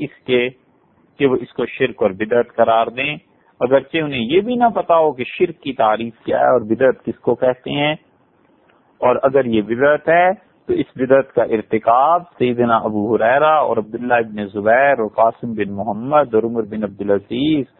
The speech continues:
اور کتنے ہی نام امام نووی رحمۃ اللہ علیہ مجمعین انہوں نے لکھے ہیں اپنی من-، مناسک میں، اور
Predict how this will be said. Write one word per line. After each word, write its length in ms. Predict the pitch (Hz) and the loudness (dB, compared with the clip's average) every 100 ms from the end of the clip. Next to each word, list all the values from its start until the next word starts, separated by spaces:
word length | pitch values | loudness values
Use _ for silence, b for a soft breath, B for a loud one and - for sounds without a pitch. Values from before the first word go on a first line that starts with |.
| b b b | b b b
اور 180 | 131 139 - | 0 0 0
کتنے 340 | 185 - 214 226 | -6 -6 -4 -2
ہی 160 | 214 165 | 0 -2
نام 480 | 117 120 147 165 123 123 | 0 0 2 0 -4 -4
امام 260 | 123 123 110 | 0 0 -2
نووی 420 | 113 127 127 135 | -2 -2 0 0
رحمۃ 300 | 110 117 110 | 0 -2 -4
اللہ 320 | 113 117 110 | -8 -2 0
علیہ 240 | 110 113 117 117 | 0 -2 -6 -6
مجمعین 640 | 107 110 107 117 143 175 b b - | -6 -6 -6 -6 -6 -8 b b -4
انہوں 260 | 139 135 | 0 2
نے 100 | 123 107 | 2 -2
لکھے 420 | 107 - 139 139 | -6 -8 -8 -6
ہیں 540 | 143 117 113 107 104 107 | -2 0 0 0 -2 -4
اپنی 420 | 107 - 120 113 | -8 -10 -6 -6
من-، 300 | 104 101 101 | -6 -6 -6
مناسک 580 | 110 110 117 - 156 170 | -2 0 0 0 -10 -8
میں، 80 | |
اور 100 | 226 | -4